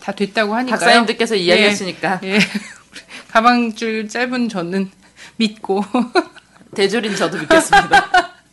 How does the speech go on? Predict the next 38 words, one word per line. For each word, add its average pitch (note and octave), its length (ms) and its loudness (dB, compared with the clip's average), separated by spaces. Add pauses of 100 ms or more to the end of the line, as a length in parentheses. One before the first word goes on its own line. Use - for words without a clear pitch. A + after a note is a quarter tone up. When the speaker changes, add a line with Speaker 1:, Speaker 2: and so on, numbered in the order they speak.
(380)
Speaker 1:
저 B3 260 -4 (380)
대학 B3+ 300 2
중퇴인 B3 560 0
저는, G3+ 320 -2 (140)
<laughs> B3+ 120 0
저는 G#3 400 -4
그냥 G#3+ 300 -2
믿고요. G3+ 540 -2 (560)
어쨌든 G#3+ 440 -6
그날이 A3+ 340 0
올 F#3+ 140 0
때까지 G#3 300 -2
라디오 F3 260 2
밤인티기 F#3 480 -2
열심히 G3 360 -2
할 A#3+ 120 -2
테니까 A#3+ 260 -2
Speaker 2:
아, F3 140 2
Speaker 1:
여러분. F#3+ 160 -2 (140)
Speaker 2:
촉매를 F#4+ 340 2
좀 D4+ 200 -2
부어주면은 F3+ 840 0
Speaker 1:
음. C3+ 60 -14
Speaker 2:
이제 C3 440 -8 (300)
효소 B3+ 260 -2
작용하면은 G3+ 760 -2
좀 F#3+ 120 -8
Speaker 1:
예. F#3+ 40 -2
Speaker 2:
빨라질 A3 320 0
수도 E3 220 -12
있으니까. C3 160 -6
Speaker 1:
많이 B3+ 220 2
들어주시고 A#3 540 0
주말마다 C4+ 880 2
촛불 D#4 340 -6
있습니다. F#3 520 -6
촛불 A3+ 480 0
이번에, G#3+ 420 -2